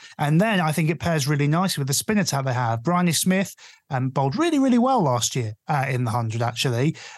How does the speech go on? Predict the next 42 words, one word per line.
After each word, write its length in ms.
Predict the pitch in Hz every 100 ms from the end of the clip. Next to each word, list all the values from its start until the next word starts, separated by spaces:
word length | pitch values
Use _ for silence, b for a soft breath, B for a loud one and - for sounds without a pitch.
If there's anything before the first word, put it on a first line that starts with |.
| -
Bit 120 | 190
of 120 | 165
off 160 | 180 -
spin. 400 | - 180 170 160 B
You've 100 | 165
got 180 | 156 196
Kirsty 520 | - 202 196 - 190
Gordon, 340 | 139 190 185 175
slow 320 | - 185 175
left 300 | 170 147 -
arm, 220 | 180 185
maybe 180 | 220 254
underdelivered 600 | 240 226 226 208 190 180
slightly 540 | - - 180 175 175
last 380 | 175 180 170 -
year 180 | 185 185
from 180 | 180 160
what 120 | 165
we 80 | 160
might 180 | 160 156
expect 380 | - - 160
from 160 | 151 151
Kirsty 300 | 170 160 156
Gordon 280 | 151 160 156
usually. 540 | 170 160 170 190 190 B B B B _ _ _ -
And 240 | 165 160
then 200 | 165 160
you, 200 | 147 143 - -
then 140 | - 147
you've 100 | 127
got 180 | 131 117
Alana 280 | 110 107
King, 320 | - 127 123 117
who 160 | 147 143
is, 260 | 135 127 113
who 240 | 143 147
is 140 | 139
the 100 | -
gun 240 | 123 139 123
in 80 | 120
this 180 | 113
attack. 460 | 117 131 123 131